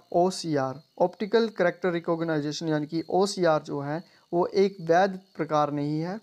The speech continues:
प्रिंटर का। ये जो है प्रिंटर कैरेक्टर का जो है उसको डिजिटल टेक्स्ट में ये कन्वर्ट करता है ओसीआर। अगला प्रश्न है, वन निबल हैज़, एक निबल में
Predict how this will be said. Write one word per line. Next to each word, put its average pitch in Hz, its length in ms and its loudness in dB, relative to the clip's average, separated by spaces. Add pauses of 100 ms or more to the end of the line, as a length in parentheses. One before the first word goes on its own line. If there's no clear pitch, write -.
(120)
प्रिंटर 151 360 -4
का। 131 220 -10 (880)
ये 220 200 2
जो 202 180 4
है 147 440 -6 (180)
प्रिंटर 214 300 2
कैरेक्टर 185 560 0
का 175 160 0
जो 160 200 -2
है 165 260 -2 (240)
उसको 175 440 -2 (1300)
डिजिटल 190 460 2
टेक्स्ट 190 400 0
में 175 140 -2
ये 165 320 0 (260)
कन्वर्ट 165 340 2
करता 143 340 -6
है 175 220 -8
ओसीआर। 135 540 -4 (760)
अगला 190 200 4
प्रश्न 202 260 -4
है, 190 160 -2
वन 180 260 0
निबल 190 400 2
हैज़, 147 460 -4
एक 208 160 2
निबल 185 300 -2
में 165 280 -2